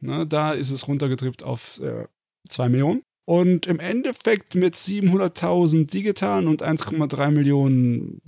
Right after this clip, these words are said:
gepr-, äh, gedruckten sind sie, äh, gleich geblieben, ungefähr?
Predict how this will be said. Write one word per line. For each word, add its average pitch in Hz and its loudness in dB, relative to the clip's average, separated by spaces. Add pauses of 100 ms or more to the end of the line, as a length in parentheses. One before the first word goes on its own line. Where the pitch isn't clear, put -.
gepr-, - -2
äh, 160 -8
gedruckten 196 -2
sind 175 2
sie, 196 -6
äh, 170 -14 (260)
gleich 151 0
geblieben, 339 -6
ungefähr? 311 -4